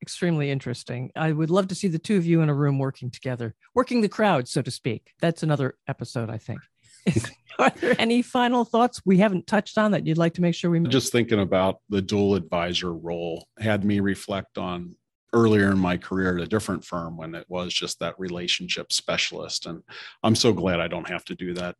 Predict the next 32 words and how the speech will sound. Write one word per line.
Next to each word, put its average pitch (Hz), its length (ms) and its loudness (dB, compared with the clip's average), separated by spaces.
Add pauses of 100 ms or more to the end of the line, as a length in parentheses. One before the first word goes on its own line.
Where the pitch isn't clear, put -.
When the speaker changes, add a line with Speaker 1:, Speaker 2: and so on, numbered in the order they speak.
(140)
Speaker 2:
anymore. 92 460 2
I 85 120 -4
think 92 280 -10
we're 107 80 4
better 123 400 4
as 120 140 4
a 113 80 4
team. 95 480 0 (360)
And 85 440 -6 (180)
the 90 100 -6
two 117 280 4
for 101 220 0
one, 92 540 0
I'm 92 280 -6
really 90 420 -2 (140)
proud 85 280 -2
to 87 80 -14
be 87 160 -12
part - 260 -4
of 85 80 -10
an 87 80 -8
organization 87 720 -4
that 82 120 -10 (140)
values 92 480 -2
that 90 280 -6
and 92 120 -10
gives 90 220 -8
that 85 260 -6
experience 85 680 -2
to - 120 -10
our 76 100 -8
clients. 80 680 -12